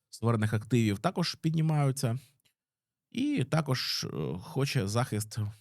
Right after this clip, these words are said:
москвомовних громадян в Україні. І це все було сказано вустами Лаврова раніше. Фактично вони ж натякають, що Україна для них існуватиме як нейтральна держава, але по суті це має бути в орбіті їх відносин.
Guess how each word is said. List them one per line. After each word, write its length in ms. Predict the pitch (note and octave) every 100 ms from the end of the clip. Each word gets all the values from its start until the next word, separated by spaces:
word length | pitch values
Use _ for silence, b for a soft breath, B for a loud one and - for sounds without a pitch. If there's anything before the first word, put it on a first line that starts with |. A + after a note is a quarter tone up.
| _ _ _ _ _ -
москвомовних 720 | G#2+ G#2+ A2 A2 C3 B2 A#2
громадян 560 | G#2 G2+ G2 A#2 A#2 G#2+
в 80 |
Україні. 560 | A2 C3+ C3+ B2 G#2 F#2 G2+ _ B B _ _ -
І 100 | B2
це 80 |
все 120 | F#3 D#3
було 160 | C#3+
сказано 380 | C#3+ D3+ E3 C3
вустами 460 | A#2 A2 C#3 C#3+ B2+
Лаврова 720 | D3 C#3+ C3 A#2 G#2+ G#2+ G#2+
раніше. 600 | A2+ C#3 C3+ G#2+ G2 -
Фактично 520 | - G#2+ - G#3 - A2+
вони 360 | G#2+ D3 D#3
ж 140 | A#2+ A2+ - _ - - _ _ _ _ _ _ _ _ _ -
натякають, 580 | G#2 G#2+ D3+ E3+ A#2+
що 120 | - G#2+
Україна 420 | A2 C#3 D#3+ A#2
для 140 | A2+
них 300 | A#2+ A#2 - -
існуватиме 580 | G#2 A2 B2 C#3 A2+
як 300 | A2 G#2+ - G#2
нейтральна 540 | A#2 A2 A#2+ A2+ G#2+
держава, 440 | G#2 G#2+ E3 F3
але 140 | A2+ G#2+
по 120 | G#2
суті 300 | - F#3 D3
це 240 | G#2+ D3+
має 280 | A#2+ B2 A#2
бути 320 | A2 A#2 A2
в 80 | G2
орбіті 420 | G2+ G2+ B2+ G#2+
їх 140 | A2+ A2+
відносин. 560 | B2 B2 A2 A2+ G2+